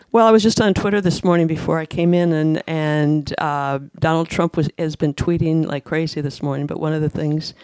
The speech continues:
that he was tweeting about was the fact that Joe Biden, his,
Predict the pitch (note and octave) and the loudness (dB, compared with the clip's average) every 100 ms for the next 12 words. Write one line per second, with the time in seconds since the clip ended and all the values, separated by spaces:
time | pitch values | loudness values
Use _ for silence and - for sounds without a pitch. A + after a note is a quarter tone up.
0 | - - - - - D#3+ - E3+ D#3 - | -20 -20 -20 -10 -4 -2 2 2 4 4
1 | G3 F3 D#3+ D3 - D3+ C#3+ - - - | 4 4 2 -2 0 -2 -2 -10 -8 -4
2 | - E3+ - - D#3 C#3+ D#3 F#3 F3 D#3 | 0 0 0 -2 0 -2 0 4 4 4
3 | E3 F3 D#3+ D3 D3+ D3 C#3 - | 0 0 0 0 0 -4 -8 -14